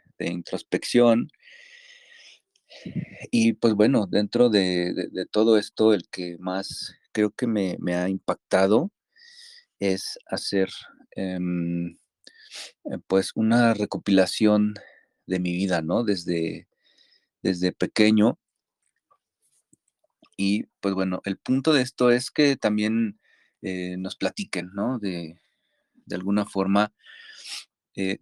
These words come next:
si en algún momento de la vida o en muchos, em,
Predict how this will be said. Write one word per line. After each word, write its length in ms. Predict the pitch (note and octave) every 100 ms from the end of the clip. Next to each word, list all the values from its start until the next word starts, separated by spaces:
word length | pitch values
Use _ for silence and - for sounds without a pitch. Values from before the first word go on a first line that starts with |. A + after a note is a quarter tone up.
| A2+
si 120 | G2+ A2
en 80 |
algún 240 | G#2+ G#2+ B2+
momento 800 | C3 A#2+ A#2+ - B2 A#2 G2 G2 _ _ _ _ _ _ -
de 140 | G2
la 140 | G2 F#2+
vida 420 | A2+ A#2 A2 A#2
o 140 | G2+
en 100 | F#2
muchos, 720 | G2 C3 G3+ - D3 D#4+ - - _ - _ - _ _ _ _ _ _ B3+
em, 920 | G2 F#2 F2+ F2+ F2+ F2+ F2+ F2+ F2+